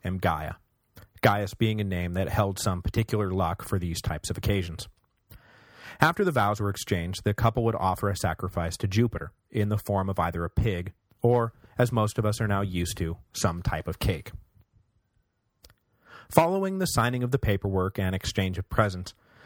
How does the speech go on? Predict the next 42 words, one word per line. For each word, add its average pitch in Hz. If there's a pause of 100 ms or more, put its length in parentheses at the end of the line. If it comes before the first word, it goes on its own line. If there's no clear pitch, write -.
(120)
the 147
guests 165
would 170
sit 120
down 101
to 107
a 101
meal 101 (140)
and 113
prepare 135
themselves 113
for -
the 104
upcoming 87
wedding 101
procession. - (1300)
The 156
procession 170
was 120
the 113
key 135
to 120
the 101
whole 95
shebang 82 (380)
and 117
served 131
as 110
the 113
ritual 135
transference 107
of 95
authority 92 (220)
from 117
the 107
father 117
of 85
the 85
bride 78 (360)
to 98
the 85
husband. 87